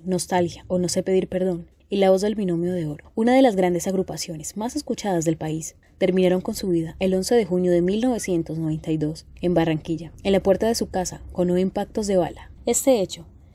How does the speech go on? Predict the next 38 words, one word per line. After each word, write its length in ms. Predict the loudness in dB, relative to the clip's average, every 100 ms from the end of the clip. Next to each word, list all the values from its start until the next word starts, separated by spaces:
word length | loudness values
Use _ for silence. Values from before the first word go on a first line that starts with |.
| -16
dejó 240 | -4 4 6
muchos 260 | 6 4
vacíos 400 | 4 2 0 -2
que 120 | -2 -6
siguen 240 | -4 -4
siendo 240 | -6 -6
objeto 360 | -8 -6 -6 -2
de 60 | -2
especulaciones. 840 | -2 -2 -2 -2 -6 -8 -10 -16 -20 -10
Las 180 | -6 -2
investigaciones 720 | 0 0 0 -2 -2 -4 -4
indicaron 500 | -6 -6 -6 -8 -10 -18 -20 _
que 100 | -4
se 140 | -4
trata 320 | 0 0 4
de 80 | 4
un 80 | 4
crimen 280 | 0 -4 -4
pasional 580 | -6 -4 -4 -6 -8 -16 -8
ordenado 440 | -4 -2 0 -2 0
por 160 | 0
José 240 | 0 -2 0
Reinaldo 440 | 0 2 2 0
Fiallo, 320 | -2 -6 -8 -4
quien 140 | 0
pertenecía 500 | 2 2 0 2 4
al 120 | 4
Cártel 340 | 4 2 2 2
de 60 |
la 100 | 0
Costa 240 | -2 -6 -6
Atlántica, 560 | -6 -6 -8 -16 -20 _ _ _ -6
organización 640 | 0 0 0 -2 -4 -6
al 140 | -4 -4
margen 360 | -4 -4 -4
de 60 | -2
la 100 | 0
ley, 300 | 0 -2 -6